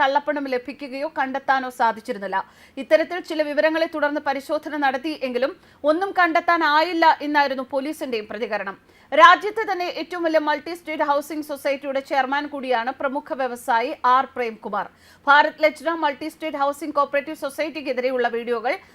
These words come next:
നീക്കം ചെയ്യാനുള്ള വിധിയെ തുടർന്ന് ക്രിമിനൽ നടപടികൾ ഉൾപ്പെടെ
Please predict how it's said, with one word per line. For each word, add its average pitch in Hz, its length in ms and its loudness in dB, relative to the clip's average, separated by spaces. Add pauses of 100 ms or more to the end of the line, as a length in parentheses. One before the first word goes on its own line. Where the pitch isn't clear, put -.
(180)
നീക്കം 359 380 2
ചെയ്യാനുള്ള 320 420 0
വിധിയെ 294 360 -6
തുടർന്ന് 233 340 -2 (300)
ക്രിമിനൽ 359 440 2
നടപടികൾ 311 440 2 (100)
ഉൾപ്പെടെ 285 260 -2